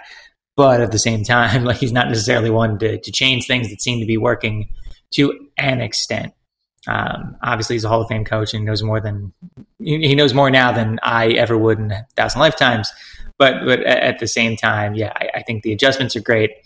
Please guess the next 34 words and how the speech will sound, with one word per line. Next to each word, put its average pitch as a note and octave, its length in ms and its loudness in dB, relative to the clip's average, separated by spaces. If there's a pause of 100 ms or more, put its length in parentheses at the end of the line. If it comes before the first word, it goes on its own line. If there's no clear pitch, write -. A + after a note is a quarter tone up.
(280)
I - 40 -14
think - 160 -6
it's - 80 -12
great A#2+ 240 2
to A2+ 80 -2
see A2+ 300 2
some A2 180 -6
new A#2+ 140 0
blood A#2+ 220 6
in A2+ 120 0
there A2 200 0
because G#2+ 260 -4
realistically, A2 500 -2
the G#2+ 80 -2
core A#2 260 0
of A2 60 2
this G#2 140 0
team A2 440 -2
is C#3 160 4
getting A#2 240 2
older G#2+ 400 0 (440)
and A2+ 120 0
isn't A#2 220 -2
necessarily A#2 500 0
gonna G#2+ 140 -2
be G#2+ 180 0
able G#2+ 200 -2
to G#2 80 -4
do A2 220 0
this G#2+ 500 -4
to A#2 100 -8
the A2 80 -12
same A2+ 420 -8 (120)
level D3 500 2